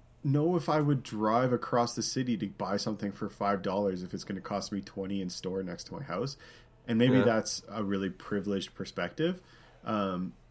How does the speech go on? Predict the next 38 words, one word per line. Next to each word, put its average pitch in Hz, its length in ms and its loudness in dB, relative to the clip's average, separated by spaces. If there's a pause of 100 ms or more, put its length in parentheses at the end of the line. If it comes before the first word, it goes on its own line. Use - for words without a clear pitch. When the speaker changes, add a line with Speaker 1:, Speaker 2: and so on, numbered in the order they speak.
(420)
Speaker 1:
but 107 120 0
I'm 113 80 2
a 120 60 6
very 98 300 4
busy 92 280 -4
person, 127 480 -2
so 95 340 0
to 90 160 -6
me, 98 240 -2
that 90 240 -2 (100)
saving 101 400 -2
forty-five 95 500 -4
minutes 90 300 -4
of 92 80 -6
driving 90 440 -2
is 87 140 -6
worth 87 260 -6
fifteen 90 300 -8
dollars 78 400 -8
to - 80 -14
me. - 120 -14 (120)
Speaker 2:
Yeah. 95 240 4 (160)
I've 160 220 12
known 127 260 8
people 104 440 4
who 104 160 6 (120)
have 90 220 -10 (180)
sort 113 320 6
of, 95 340 4
uh, - 140 -2 (360)
well, 92 340 -2
it 98 180 4
was 104 140 2
Craigslist 107 680 6
at 87 100 -4
the - 40 -16
time, 98 380 4
but 90 240 0